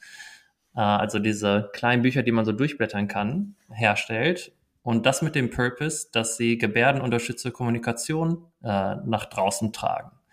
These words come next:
Das heißt, ähm, ja, in der Folge heute erzählt sie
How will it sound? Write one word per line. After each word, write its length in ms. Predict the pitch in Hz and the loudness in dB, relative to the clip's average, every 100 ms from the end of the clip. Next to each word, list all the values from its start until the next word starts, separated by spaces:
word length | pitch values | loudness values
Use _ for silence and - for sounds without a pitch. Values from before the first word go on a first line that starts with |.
| - - - - - _ _ - | -20 -18 -16 -16 -18 _ _ -6
Das 180 | 110 | 0
heißt, 480 | 117 123 131 - - | 6 6 4 -2 -4
ähm, 680 | 131 120 120 120 120 123 117 - | 0 4 4 2 0 -2 -6 -2
ja, 100 | 110 | 0
in 80 | 110 | 2
der 80 | 117 | 0
Folge 340 | - 131 123 | 2 2 2
heute 200 | 127 131 | 0 0
erzählt 400 | 123 - 139 139 | -2 0 0 0
sie 400 | - 127 131 127 | 2 2 2 -2